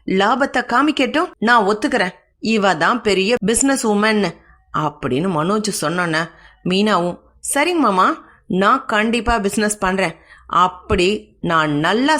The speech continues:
செஞ்சுட்டா இவர் என்ன ஒத்துக்கிறணும்னு எந்த அவசியம் இல்ல, அதுக்கு அடுத்து அந்த ஷோரூமை நானே எடுத்து நடத்துவேன், அப்படி இந்த சவாலுக்கு இவருக்கு ஓகேவான்னு கேட்டு சொல்லுங்க மாமா" அப்படின்னு சொன்னோன்ன விஜயா வந்து, "ஏய்,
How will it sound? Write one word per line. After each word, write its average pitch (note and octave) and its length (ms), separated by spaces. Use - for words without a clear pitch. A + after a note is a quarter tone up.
செஞ்சுட்டா G#3+ 480
இவர் G3+ 300
என்ன G#3 280
ஒத்துக்கிறணும்னு A#3+ 760
எந்த A#3 320
அவசியம் A#3 360
இல்ல, G3+ 180
அதுக்கு F3 400
அடுத்து G3+ 280
அந்த F#3 240
ஷோரூமை G#3 560
நானே G#3+ 460
எடுத்து G#3 280
நடத்துவேன், F#3+ 540
அப்படி D3 480
இந்த C#4 300
சவாலுக்கு G#3+ 580
இவருக்கு G3 460
ஓகேவான்னு A3+ 640
கேட்டு E4 300
சொல்லுங்க A3+ 320
மாமா" F#3+ 280
அப்படின்னு D#3 600
சொன்னோன்ன F#3 420
விஜயா E3+ 380
வந்து, F#3 220
"ஏய், C4 240